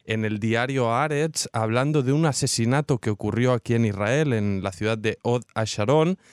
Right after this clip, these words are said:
un crimen, obviamente, de violencia doméstica, y hablabas de un silencio mediático o cobertura por parte de la prensa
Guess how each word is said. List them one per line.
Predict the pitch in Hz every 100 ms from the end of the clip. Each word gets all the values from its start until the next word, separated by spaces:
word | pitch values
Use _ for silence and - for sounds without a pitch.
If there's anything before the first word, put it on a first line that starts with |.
| - - _ -
un | 113 117 113 107 -
crimen, | - 120 120 113 110 107 -
obviamente, | 107 113 110 107 - 110 104
de | 101
violencia | 101 101 110 110 120
doméstica, | 107 110 139 - 156 143 170 185 -
y | 131 165
hablabas | 131 120 139 170 135
de | 123
un | 131 160 -
silencio | - - 113 110 131 131 160 147
mediático | 113 104 117 131 160 147 131 107
o |
cobertura | - 101 98 101 120 123
por | 120 101
parte | 113 117
de | 107
la | 104
prensa | 123 123 - 165